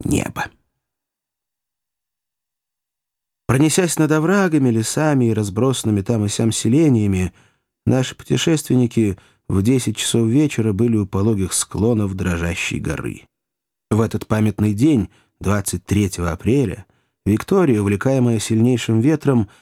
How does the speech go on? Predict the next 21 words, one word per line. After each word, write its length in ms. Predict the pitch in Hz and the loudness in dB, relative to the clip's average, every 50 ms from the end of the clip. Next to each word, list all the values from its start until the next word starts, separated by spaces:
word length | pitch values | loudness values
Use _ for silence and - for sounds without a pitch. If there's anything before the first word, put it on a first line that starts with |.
| _ _ - | _ _ -6
пролетела 500 | - 127 117 123 120 - 160 151 143 131 | -2 0 0 0 0 0 0 2 2 2
за 140 | 113 120 117 | 2 0 -2
пятнадцать 540 | - 120 - 131 135 131 - - - 113 | -2 0 0 2 0 0 -2 -4 -6 -6
часов 640 | - - - 117 - - - 190 196 165 - - - _ _ _ _ _ _ _ _ _ | -6 -4 -4 -4 -2 -2 0 0 0 0 -2 -6 -14 _ _ _ _ _ _ _ _ _
расстояние 720 | - 117 120 - - - 117 117 135 143 143 135 135 131 120 | -2 -2 -2 -2 -2 -2 0 0 2 2 4 4 4 2 2
в 140 | - - - | -2 -4 -10
триста 580 | - - 113 135 147 139 - - - - 120 117 | -6 -2 0 2 2 2 0 -4 -4 -2 -4 -2
пятнадцать 800 | - 113 101 - 104 101 98 95 - - - - - - - - | -2 -4 -2 0 0 0 0 -2 -4 -8 -8 -8 -6 -6 -4 -2
миль. 440 | - 78 69 64 - - - - _ _ _ _ _ _ _ _ _ _ _ _ _ _ _ _ - | -2 -2 -2 -4 -4 -6 -10 -12 _ _ _ _ _ _ _ _ _ _ _ _ _ _ _ _ -2
Но 120 | - 95 90 | -2 0 0
во 80 | 95 | 2
время 260 | 95 95 101 98 95 | 2 2 2 0 0
последней 560 | 85 - 95 - - - 104 95 85 92 92 92 | 0 -2 -2 -2 0 0 0 0 2 0 0 0
части 380 | - - 98 90 - - - | 0 -2 -2 -2 -2 -4 -4
этого 240 | 92 87 - 92 87 | -4 -2 -2 -2 -2
перелёта 640 | - 95 101 107 123 147 160 160 156 - 160 156 151 - _ _ _ _ _ _ _ _ _ _ - | 0 0 0 2 2 2 0 0 0 0 0 0 -2 -4 _ _ _ _ _ _ _ _ _ _ -2
настроение 800 | 110 131 - - - 151 151 139 117 123 135 139 143 143 143 139 | 0 0 0 -2 -2 0 2 2 4 4 4 4 4 2 2 2
у 120 | 131 127 | 2 0
аэронавтов 720 | 123 120 120 117 120 117 107 92 101 107 - - 117 110 107 | 0 0 0 0 0 0 -2 -2 -4 -6 -6 -6 -8 -6 -4
было 260 | 107 87 82 82 87 | -4 -4 -2 -2 -2
подавленное. 920 | - - 90 90 78 - 73 65 65 - 71 67 62 65 67 64 62 - | -2 -2 -2 -2 -2 -4 -4 -6 -6 -6 -6 -6 -4 -4 -4 -4 -6 -8